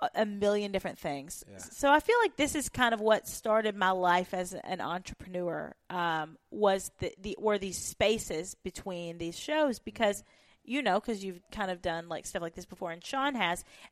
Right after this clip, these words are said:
Speaker 1: After you film 'em and you're under contract with 'em, like, you've got this lull where you can't do certain things. You, eh, you're, you're kinda laying low until a show airs. So in between each of those seasons, there wasn't much between the first two, but the,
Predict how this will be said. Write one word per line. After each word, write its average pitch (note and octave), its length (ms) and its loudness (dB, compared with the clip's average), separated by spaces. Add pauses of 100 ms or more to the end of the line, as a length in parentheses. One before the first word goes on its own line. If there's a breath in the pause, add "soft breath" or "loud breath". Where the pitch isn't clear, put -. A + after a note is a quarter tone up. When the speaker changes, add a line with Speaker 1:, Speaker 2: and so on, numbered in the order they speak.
Speaker 1:
After F#4 280 6
you F4 60 -2
film C4+ 400 0
'em G3 100 -2
and G3+ 120 -4
you're C4 120 0
under D4 140 0
contract A#3 640 -4
with D#4+ 160 -4
'em, D#4+ 260 -4 (280 loud breath)
like, B3+ 160 -4
you've C4+ 100 -4
got - 240 0
this - 220 0
lull F#3 560 2
where A#3 100 -2
you C4 140 -4
can't D4+ 480 -6
do B3 480 -4 (580)
certain F#3 420 -2
things. D#3+ 440 -6
You, A3 100 -10 (340)
eh, C3+ 180 -8
you're, A#3 200 -8 (160)
you're A3+ 80 -12
kinda C#4+ 240 -4
laying G#3+ 260 6
low G#3 200 6
until G3 240 -4
a F#3+ 40 -4
show F#3+ 240 2
airs. F#3 460 -2 (300 loud breath)
So B3 540 6 (220)
in E4 200 0
between A#3+ 400 -2
each A#3 160 -8
of G#3 80 -12
those F#3 200 -4
seasons, A#3+ 440 -8
there G#3+ 100 -2
wasn't G#3 240 0
much F3+ 220 -6
between G3 200 -12
the F3 60 -12
first F#3 260 -6
two, - 140 -10
but - 200 -12
the, F3+ 240 -4